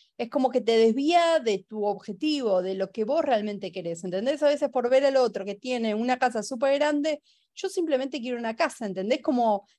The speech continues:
que no nos confunda qué es lo que realmente queremos. Por así decirte, una casa, ¿no? Lo, lo digo en mi casa, pero puede ser un reloj, no sé, en cualquier cosa puede ser.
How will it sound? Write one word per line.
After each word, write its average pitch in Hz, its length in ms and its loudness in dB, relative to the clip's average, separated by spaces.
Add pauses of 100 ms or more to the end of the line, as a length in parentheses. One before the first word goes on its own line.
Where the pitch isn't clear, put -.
que 254 140 2
no 311 140 4
nos 349 120 0
confunda 285 1000 0
qué 285 180 -4
es 277 40 0
lo 277 180 4
que 254 120 -2
realmente 214 500 -4
queremos. 190 720 -6 (240)
Por 185 160 -2
así 185 200 -6
decirte, 220 280 -4
una 190 160 0
casa, 240 340 2
¿no? 220 220 -4
Lo, 214 240 2
lo 180 160 -4
digo 208 320 0
en 185 220 -4
mi 180 100 -8
casa, 247 320 -2
pero 170 360 -6 (460)
puede 220 160 4
ser 247 180 2
un 240 100 2
reloj, 220 500 4
no 208 160 -6
sé, 233 280 4
en 196 80 -2
cualquier 240 380 -4
cosa 269 440 -4
puede 175 200 -4
ser. 170 300 -10